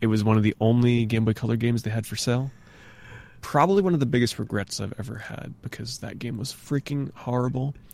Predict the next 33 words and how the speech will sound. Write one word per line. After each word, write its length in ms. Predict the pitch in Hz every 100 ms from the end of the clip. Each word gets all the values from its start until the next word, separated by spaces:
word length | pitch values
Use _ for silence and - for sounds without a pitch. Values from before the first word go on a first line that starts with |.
| -
I've 140 | 117
still, 600 | - - - 143 151 156 -
I 80 |
never 200 | 127 127
beat 200 | 127 131
the 60 | -
first 260 | 123 113 110
level. 180 | 104
I 80 | 95
got 140 | 92 -
stuck. 360 | - 92 - - - - - -
You 100 | 143
know, 60 |
I 140 | - 143
actually 300 | 147 - 117
mean, 280 | 113 113 -
I've 100 | 135
been 120 | 165
meaning 280 | 139 131 117
to 60 | 95
stream 360 | - 113 117
that 220 | 120 113
game 360 | 113 110 113 117 - - - - - -
for 80 | -
so 220 | - 113
long 240 | 110 110
so 160 | 110 110
I 60 |
can 100 | 107
revisit 520 | 104 95 113 120 123 -
that 180 | 107
first 280 | - 110 -
level 380 | 104 92 92